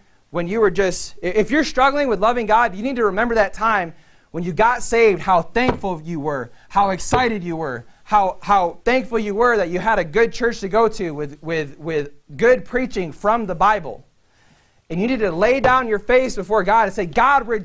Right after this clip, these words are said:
restore unto me the joy of thy salvation." Amen? In verse number thirteen, it says, "Then will I teach transgressors thy ways, and sinners shall be converted unto thee." How to love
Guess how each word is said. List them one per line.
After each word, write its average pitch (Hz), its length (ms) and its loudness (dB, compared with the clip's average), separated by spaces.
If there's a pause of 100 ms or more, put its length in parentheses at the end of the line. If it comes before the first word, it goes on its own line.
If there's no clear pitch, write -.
(100)
restore 392 600 2
unto 285 240 -2
me 320 460 -2
the 185 100 -2
joy 269 480 4
of 190 100 -4
thy 233 240 4
salvation." 208 800 0
Amen? 185 480 -4 (1500)
In 160 100 -4
verse 214 220 2
number 220 220 2
thirteen, 220 680 0
it 165 80 -2
says, 185 340 0 (180)
"Then 262 480 2
will 233 140 0
I 247 200 4
teach 254 360 -8
transgressors 196 920 -4
thy 208 220 2
ways, 156 540 -4
and 147 180 -8
sinners 190 460 -4
shall 160 220 -6
be 147 160 -8
converted 156 580 -6
unto 156 260 -10
thee." 113 220 -16 (1120)
How 240 640 0
to 165 200 -2
love 202 720 2